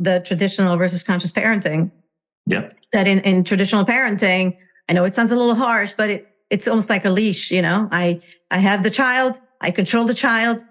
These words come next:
Speaker 2: Yeah.
Speaker 1: Um, I tell them how, how far they can go and when they have to be back and all that stuff. And with a kite, you let them kind of fly,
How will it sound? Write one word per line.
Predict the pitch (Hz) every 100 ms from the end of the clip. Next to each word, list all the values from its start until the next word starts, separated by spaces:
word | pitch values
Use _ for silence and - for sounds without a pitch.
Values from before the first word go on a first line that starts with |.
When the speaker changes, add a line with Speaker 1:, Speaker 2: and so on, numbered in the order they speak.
| _ _
Speaker 2:
Yeah. | - 120 175
Speaker 1:
Um, | 180 -
I |
tell | 196 220 208
them | 220 214 202 165
how, | 185 190 196 175
how | 202
far | 214 202
they | 185
can | 208
go | 202 247 247
and | 214 180
when | 180
they | 185
have | 190 -
to |
be | 190
back | 196 240 240
and | 196
all | 185
that | 185 185
stuff. | 262 262 254 _ _ _ _ -
And | 196 185 202 - -
with | 196 190
a |
kite, | 180 269 226 208 - _ _ _ _
you | 180 202
let | 208 208
them | 208
kind | 220 196
of | 190
fly, | 220 196 170 156